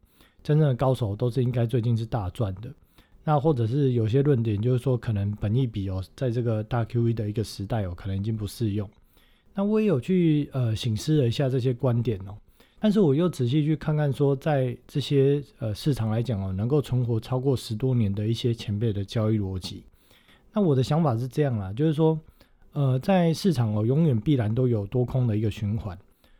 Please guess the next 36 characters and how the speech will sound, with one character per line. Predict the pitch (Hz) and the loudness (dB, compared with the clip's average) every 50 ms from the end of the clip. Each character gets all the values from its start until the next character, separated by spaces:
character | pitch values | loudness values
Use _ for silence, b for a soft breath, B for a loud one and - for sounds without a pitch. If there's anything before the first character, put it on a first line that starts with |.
| b b b | b b b
那 | - 220 | -4 -4
当 | 208 - 220 214 208 | -2 0 2 4 4
然， | 180 156 156 | 4 4 2
伴 | - 202 185 160 | 2 2 2 2
随 | 123 - 135 131 131 | 2 2 2 0 0
常 | - - 143 147 156 | 0 -2 0 2 2
年 | 156 135 127 | 2 2 2
下 | 117 - 170 156 135 | 0 0 0 2 2
来 | 117 113 | 0 0
的 | 110 117 113 | 0 -2 -2
通 | - 123 135 147 143 | 0 0 0 2 2
货 | 139 123 | 0 0
膨 | 113 - 110 104 104 | -2 -4 -4 -4 -4
胀 | - 143 120 107 101 | -2 -2 -2 -2 -4
哦， | 98 95 | -4 -4
每 | 101 110 110 104 | -4 -2 -2 -2
一 | 113 135 135 | -2 -4 -4
次 | - - - 190 180 143 | -6 -4 -2 0 0 0
景 | 120 - 120 101 101 104 | 0 -2 -4 -4 -4 -4
气 | - - 160 143 | -4 -2 -2 -2
循 | 123 - - 120 120 | -2 -2 -2 -2 0
环 | 110 113 110 110 | 0 0 0 0
的 | 107 117 | 0 0
一 | 120 | 0
个 | 117 113 | 0 -2
低 | 101 - 123 117 120 | -2 -2 -2 -2 -2
点， | 117 117 95 92 - - b b b b b b b b b b b | -2 -6 -8 -8 -12 -20 b b b b b b b b b b b
基 | - 196 | -2 0
本 | 190 170 143 | 2 2 2
上 | 110 147 160 151 | 2 2 2 2
都 | 143 147 131 | 2 2 0
是 | 147 | 0
不 | 135 - 120 | -2 -2 -2
破 | 104 131 139 120 | 0 0 0 0
前 | 117 - 110 98 104 101 | 0 -2 -4 -4 -4 -4
低。 | 104 104 101 104 | -4 -4 -6 -6